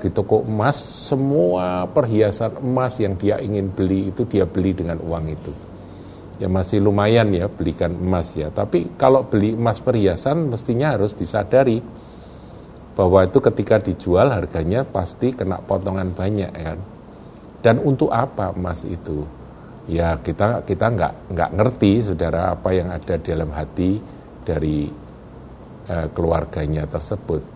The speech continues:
Tapi yang menyedihkan, dalam kurun waktu beberapa waktu, kalau nggak salah satu atau dua bulan, itu datang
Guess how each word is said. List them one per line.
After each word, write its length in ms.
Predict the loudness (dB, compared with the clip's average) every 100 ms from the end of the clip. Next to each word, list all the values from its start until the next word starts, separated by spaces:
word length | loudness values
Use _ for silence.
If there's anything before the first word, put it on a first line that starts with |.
| -20 -20 -20 -20 -20 -20 -4
Tapi 400 | 2 4 6 6
yang 80 | 6
menyedihkan, 1300 | 4 0 4 6 6 6 4 0 0 0 0 -6 2
dalam 640 | 6 8 8 8 6 0 -6 -16 -20 2
kurun 400 | 6 8 6 6
waktu 640 | 4 2 0 2 4 0 -6 -16
beberapa 720 | 4 4 6 4 4 4 2 2 -4 -16 -18 0
waktu, 500 | 4 4 2 -4 -4 -4 -16 -20 -20 -20 -10 2
kalau 160 | 4
nggak 200 | 6 4
salah 360 | 4 4 4 0
satu 480 | 0 0 2 2 2
atau 160 | 2 -2
dua 240 | 2 0
bulan, 320 | 2 -2 -2 -4 -12 -16 -20 -20 -20 -20 -10 2
itu 400 | 4 6 4 0 -8 -18 0 4
datang 400 | 4 4 0